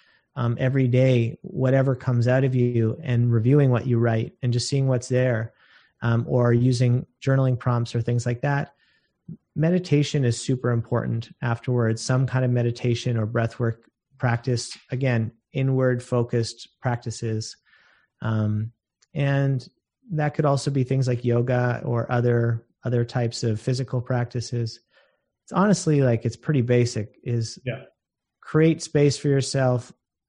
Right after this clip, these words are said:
Speaker 1: eat quality things, sleep properly, look inward,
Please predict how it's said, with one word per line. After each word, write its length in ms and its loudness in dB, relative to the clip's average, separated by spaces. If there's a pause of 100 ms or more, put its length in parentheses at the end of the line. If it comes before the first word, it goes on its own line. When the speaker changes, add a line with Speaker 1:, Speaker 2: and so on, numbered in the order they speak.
(100)
Speaker 1:
eat 260 0
quality 500 2
things, 580 0 (120)
sleep 400 0
properly, 840 2 (960)
look 260 4
inward, 680 2